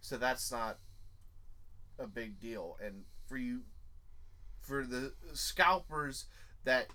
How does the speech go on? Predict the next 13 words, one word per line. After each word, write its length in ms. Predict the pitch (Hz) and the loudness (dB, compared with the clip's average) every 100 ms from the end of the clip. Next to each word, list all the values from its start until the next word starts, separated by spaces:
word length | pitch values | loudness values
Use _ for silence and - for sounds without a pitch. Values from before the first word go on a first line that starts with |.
| - - - - - - - - - - - - - - - | -14 -12 -12 -12 -12 -12 -12 -12 -14 -14 -14 -14 -14 -16 -10
used 560 | 131 180 190 180 139 110 | 0 4 6 6 0 4
bots, 380 | 117 - - - | 4 4 -2 -6
because 200 | 120 123 | 0 2
I 80 | |
know 180 | 127 131 | 2 2
there 120 | 127 | 2
were 60 | 120 | 0
some 200 | - 131 | 0 0
people 200 | 143 123 | 0 0
that 120 | 117 | 0
got 180 | 110 110 | 0 0
lucky 340 | 113 120 117 | 0 0 -4
enough 520 | 110 110 104 104 - | -4 -2 -2 -2 -8